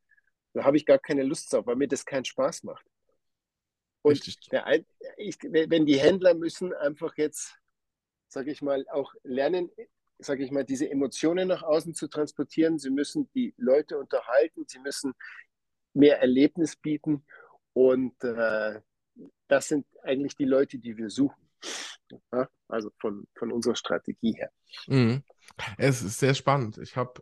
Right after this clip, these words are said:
Speaker 2: ähm, ich weiß jetzt gar nicht mal, es dürfte jetzt auch schon so zwei Staffeln zurückliegen, hab, oder vielleicht sogar länger, <laughs> ähm,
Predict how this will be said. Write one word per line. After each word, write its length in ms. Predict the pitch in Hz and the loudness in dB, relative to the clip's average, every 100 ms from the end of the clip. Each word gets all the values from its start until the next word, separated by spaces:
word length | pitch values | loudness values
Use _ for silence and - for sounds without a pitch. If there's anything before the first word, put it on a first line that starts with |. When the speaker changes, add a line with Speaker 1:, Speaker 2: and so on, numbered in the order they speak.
| 117 | -2
Speaker 2:
ähm, 480 | 117 113 113 113 - | 0 2 0 -6 -10
ich 120 | - | -4
weiß 160 | 95 104 | -4 -4
jetzt 160 | - | -8
gar 120 | 101 | -4
nicht 100 | 98 | -2
mal, 220 | 101 92 - _ _ - - _ _ | -2 -4 -8 _ _ -20 -20 _ _
es 120 | - | -2
dürfte 260 | 107 95 127 | 2 2 0
jetzt 120 | - | -4
auch 140 | 90 | -6
schon 200 | - 104 | -6 -10
so 100 | 92 78 | -10 -12
zwei 320 | - 69 85 | -8 -4 -4
Staffeln 400 | - 98 120 113 | -4 -8 -8 -10
zurückliegen, 840 | - - 135 - 104 85 113 127 - - - - _ - | -12 -14 -14 -14 -12 -10 -8 -8 -12 -18 -20 -20 _ -18
hab, 480 | - 98 98 - | -8 -4 -4 -4
oder 180 | 104 90 | -6 -6
vielleicht 260 | - 85 - | -6 -8 -8
sogar 260 | 104 78 | -8 -6
länger, 400 | 85 98 101 113 - - | -4 -4 -6 -8 -8 -4
<laughs> 680 | 131 131 - 185 - 143 - 123 | -4 -4 -8 -12 -8 -8 -6 2
ähm, 580 | 117 110 113 110 87 | 6 8 6 4 0